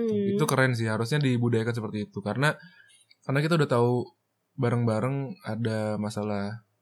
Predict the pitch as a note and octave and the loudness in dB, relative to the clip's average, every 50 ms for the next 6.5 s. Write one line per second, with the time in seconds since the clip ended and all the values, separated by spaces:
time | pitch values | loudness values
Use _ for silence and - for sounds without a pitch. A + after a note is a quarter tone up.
0 | _ _ _ _ _ - C3 A2+ - - A#2 A#2 A#2 A#2 A#2 A#2+ A#2+ A#2+ - _ | _ _ _ _ _ -8 -8 -8 -6 -2 0 0 0 0 0 -4 -4 -8 -12 _
1 | _ _ _ _ _ _ _ - A#2+ A#2 A#2 A2+ G#2+ A2+ A#2 A2+ A2+ A#2+ A#2+ B2 | _ _ _ _ _ _ _ -4 0 2 4 4 4 2 2 2 2 2 0 0
2 | A#2+ A#2 A#2 G#2+ G#2 A2+ A2 A#2 A#2+ B2+ - - G3 G3 G3 F#3 - - A#2+ A2+ | -2 -4 -4 -4 -6 -6 -4 -6 -6 -8 -10 -6 -4 -2 -2 -2 -4 -4 -2 -2
3 | A2 A2 A2 - A#2+ G2 - A2 G#2+ G#2+ G#2 F#2+ - - _ _ _ _ - G#2 | -2 -2 -4 -6 -8 -4 -4 -2 -2 -2 -2 -4 -6 -10 _ _ _ _ -8 -4
4 | G#2+ G#2+ G#2+ A2+ A2+ A2+ A2 A2+ A2+ A2+ G#2+ G#2 G#2 A2 A2+ A#2 A#2+ - _ _ | -2 -2 0 0 0 0 0 0 0 0 -2 -2 -2 -2 -4 -6 -8 -10 _ _
5 | _ _ - - _ _ _ - C3 A#2 A#2 A#2+ A#2+ A#2+ A#2+ A#2+ A#2 A#2 - - | _ _ -20 -20 _ _ _ -2 0 2 2 4 4 4 4 2 2 2 0 -4
6 | - - G2+ G2 D3+ D#3+ E3 D#3 - - | -4 -4 -2 0 2 2 4 2 0 -2